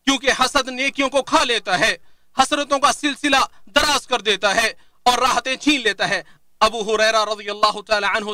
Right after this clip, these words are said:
سے روایت ہے کہ نبی صلی اللہ علیہ وسلم نے فرمایا، "حسد سے بچو، کیونکہ حسد نیکیوں کو اسی طرح کھا جاتا ہے جس طرح آگ لکڑیوں کو کھا جاتی ہے۔"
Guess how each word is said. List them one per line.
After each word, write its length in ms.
سے 100
روایت 460
ہے 160
کہ 80
نبی 280
صلی 220
اللہ 400
علیہ 360
وسلم 340
نے 100
فرمایا، 520
"حسد 300
سے 140
بچو، 340
کیونکہ 480
حسد 320
نیکیوں 400
کو 160
اسی 160
طرح 160
کھا 220
جاتا 320
ہے 160
جس 160
طرح 240
آگ 340
لکڑیوں 420
کو 120
کھا 140
جاتی 320
ہے۔" 80